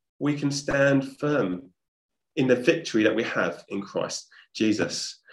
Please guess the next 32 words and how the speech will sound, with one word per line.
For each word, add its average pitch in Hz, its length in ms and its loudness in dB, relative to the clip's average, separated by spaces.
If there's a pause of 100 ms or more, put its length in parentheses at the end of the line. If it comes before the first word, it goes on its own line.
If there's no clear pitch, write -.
(120)
So 147 140 2
we're 151 180 8
to 143 120 -2
sit, - 420 0 (120)
to 165 120 4
walk, 143 420 2
and 120 120 2
to 110 100 -6
stand. 92 560 0 (1500)
But - 120 -2
it's 151 140 -4
so 147 240 6
important 131 680 4 (380)
that - 140 -2
we 113 100 2
come 110 420 0
from 113 100 0
the 101 80 2
place - 460 0
of 90 120 -8
sitting 82 580 -12 (500)
in 90 120 -8
all 87 140 -4
he 92 180 -8
has 82 120 -10
done 80 200 -12
for - 240 -20
us. - 380 -20 (2000)
I 113 80 4
just 120 200 0
found 123 180 8
that, 117 260 4